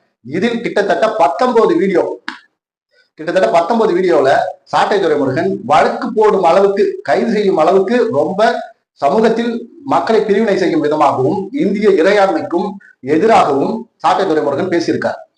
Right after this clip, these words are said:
இதை எல்லாத்தையும் குறிப்பா சொல்லணும்னா, விடுதலை புலிகளை ஆதரித்து, அஹ், ராஜீவ்காந்தி அவர்களுடைய மரணம் குறித்து சாட்டை துரைமுருகன் பேசி பின்னால் மன்னிப்பு கேட்ட ஒரு வீடியோ,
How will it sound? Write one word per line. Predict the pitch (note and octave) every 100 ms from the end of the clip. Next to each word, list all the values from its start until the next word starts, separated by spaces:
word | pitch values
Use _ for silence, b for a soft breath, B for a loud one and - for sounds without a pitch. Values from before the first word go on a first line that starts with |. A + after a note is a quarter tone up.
| _ b b b -
இதை | D3+
எல்லாத்தையும் | D#3 G3 G3+ G3 G#3+ A3+ -
குறிப்பா | F#3 A#3 A3+
சொல்லணும்னா, | F#3 D#3+ D3 B3 - - _ _ _
விடுதலை | B2 A3 A#3+
புலிகளை | B3 G3+ F3+ D#3+
ஆதரித்து, | C#3+ F3 - C#3 F3+ A#3 - _ _ _ _ _ _ C3+
அஹ், | C3 B2 B2
ராஜீவ்காந்தி | E3 B3 A#3 G#3+ F#3
அவர்களுடைய | D#3 D3+ D#3 C#3+
மரணம் | B2+ C#3+ G#3 A#3
குறித்து | D#4 C#4 - A3+ - - _ _
சாட்டை | - D#3+ G3+ A3
துரைமுருகன் | - F#3 E3+ D3+
பேசி | D3 D#3+ E3 A3 - -
பின்னால் | D#3+ E3 D#3+
மன்னிப்பு | D3+ A3 G3
கேட்ட | E3 F3 G3
ஒரு | D#3+
வீடியோ, | D3 D3+ B2+